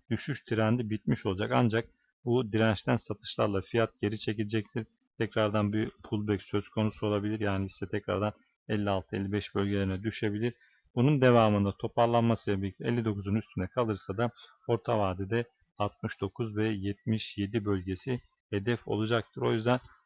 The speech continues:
toplama uz-, yapıp uzun vade tutacak arkadaşlar elli dokuzun üstündeki fiyatlamayı takip etsin. Devamında da burası önemli. Yetmiş yedi geçilmediği sürece yukarı yönlü hareketin devamını beklemeyin derin arkadaşlar.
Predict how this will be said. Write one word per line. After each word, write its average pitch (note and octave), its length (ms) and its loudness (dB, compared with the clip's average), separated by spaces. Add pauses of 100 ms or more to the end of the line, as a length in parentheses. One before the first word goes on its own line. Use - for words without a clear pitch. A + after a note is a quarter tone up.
(100)
toplama A#2+ 500 2
uz-, A#2 280 0
yapıp B2 360 0
uzun A#2 320 2
vade A2 200 2
tutacak A2+ 360 -4
arkadaşlar G#2 540 -2
elli A2 180 -4
dokuzun A2 340 -2
üstündeki F#2+ 360 -4
fiyatlamayı A2+ 720 -2
takip A2 340 -4
etsin. A#2 300 -6 (400)
Devamında A2+ 540 4
da G2 140 -2
burası G#2+ 380 -2
önemli. A2+ 520 2 (380)
Yetmiş - 460 -4
yedi A#2 240 -2
geçilmediği A2 600 2
sürece A2+ 360 -2
yukarı G#2+ 380 -2
yönlü F#2 180 0
hareketin G#2+ 560 -4
devamını G#2 520 0
beklemeyin G2+ 520 -2
derin F#2+ 220 -2
arkadaşlar. F2+ 600 -6